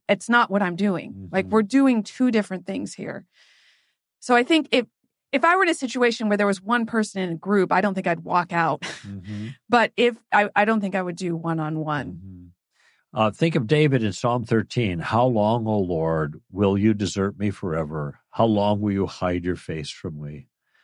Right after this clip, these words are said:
Speaker 2: How long will my enemies be victorious over me?" I mean, talk about negative confessions, right? So, uh, plus,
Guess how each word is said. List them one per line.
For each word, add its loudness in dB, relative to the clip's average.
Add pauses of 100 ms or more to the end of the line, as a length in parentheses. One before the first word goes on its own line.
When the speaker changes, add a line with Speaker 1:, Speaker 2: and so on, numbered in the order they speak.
(120)
Speaker 2:
How 2
long 2
will -2
my -4 (260)
enemies 2
be 0
victorious -2
over -2
me?" -4
I -4
mean, 0 (360)
talk 0
about 2
negative 2
confessions, -6 (240)
right? -2 (600)
So, 4
uh, 2
plus, 2